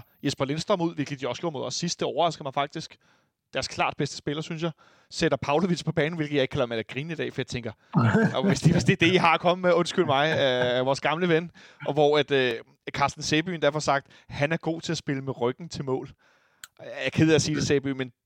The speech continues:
Speaker 1: det har vi altså set herinde. Det passer sgu ikke.
Speaker 2: Det er
Speaker 1: Øh,
Speaker 2: simpelthen
Speaker 1: jeg ved ikke, jeg ved
Speaker 2: rigtigt.
Speaker 1: ikke, jeg ved ikke, hvad der er, han har set. Øhm,
Speaker 2: Men altså, man må også sige, at han, han, øh, han ser jo heller ikke tilfældigheden i, ved Brøndbys mål. Øh,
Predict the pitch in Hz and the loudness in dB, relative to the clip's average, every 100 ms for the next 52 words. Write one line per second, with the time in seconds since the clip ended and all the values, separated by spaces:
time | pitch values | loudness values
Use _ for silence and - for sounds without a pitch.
0 | - 160 156 156 143 131 139 160 139 135 | 0 2 2 4 2 2 0 -2 0 -2
1 | 131 131 135 127 110 117 - 117 - _ | -2 -2 -2 0 -2 -4 -8 -8 -10 _
2 | - _ - 151 151 143 170 117 156 - | -20 _ 2 6 6 8 6 6 4 2
3 | 160 147 151 143 147 139 143 143 147 - | 2 4 4 6 4 2 4 4 4 -2
4 | - 131 131 131 120 110 117 107 131 - | -2 -2 -2 -2 -2 -2 -2 -2 -4 -6
5 | - - - - 170 175 175 175 196 190 | -14 -20 -12 2 4 4 4 2 2 2
6 | 202 202 202 202 202 208 208 175 175 180 | 2 2 4 4 2 2 2 4 2 2
7 | 175 180 180 165 160 151 147 147 143 131 | 0 -2 0 0 2 2 4 2 0 -4
8 | 131 131 127 139 156 - 165 151 160 151 | -10 -14 -10 -10 -4 0 2 2 2 -2
9 | 139 147 - 156 156 143 135 127 127 123 | -4 -4 -2 -2 0 2 4 2 0 -2
10 | 120 123 139 127 139 143 135 139 139 123 | -2 -4 -4 -4 -6 -2 0 0 0 0
11 | 120 | 0